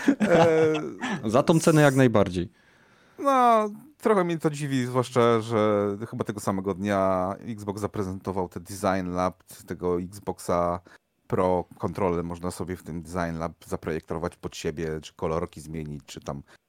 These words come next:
Speaker 1: wygląd gałek, czy tam napisać
Speaker 2: Mhm.
Speaker 1: coś na, i chyba cena jest niższa <laughs> z
Speaker 2: Najwyż-,
Speaker 1: tego, co, co
Speaker 2: nawet
Speaker 1: widzę.
Speaker 2: kontroler z wszystkimi modyfikacjami jest tańszy niż, e, to, co oferuje,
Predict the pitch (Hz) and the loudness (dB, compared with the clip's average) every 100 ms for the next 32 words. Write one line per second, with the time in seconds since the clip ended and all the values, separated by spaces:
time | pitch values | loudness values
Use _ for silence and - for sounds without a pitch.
0 | - 90 82 85 80 76 82 82 80 - | -14 -8 -6 -6 -6 -2 0 0 -2 -8
1 | - 82 78 78 - 98 98 95 - 85 | -10 -8 -8 -10 -4 -4 -2 -6 -6 -8
2 | 78 85 _ - - - - 113 123 113 | -8 -10 _ -20 -20 -16 -10 -4 2 6
3 | 113 98 - 98 95 87 104 - 85 - | 6 4 2 0 0 -2 -4 -10 -8 -4
4 | - 190 - - 120 123 120 147 120 127 | 2 2 0 0 4 6 6 4 2 2
5 | 127 131 127 - 123 120 156 151 - - | 2 2 0 2 2 4 6 4 2 -2
6 | 131 - 151 147 135 135 127 131 - 139 | -2 0 2 4 4 2 0 0 0 -2
7 | 147 123 120 131 135 139 147 143 117 117 | 0 0 0 0 0 0 0 2 2 0
8 | - 113 110 107 - 117 - 107 - 104 | -2 0 2 0 2 0 0 -2 -2 0
9 | 104 | 2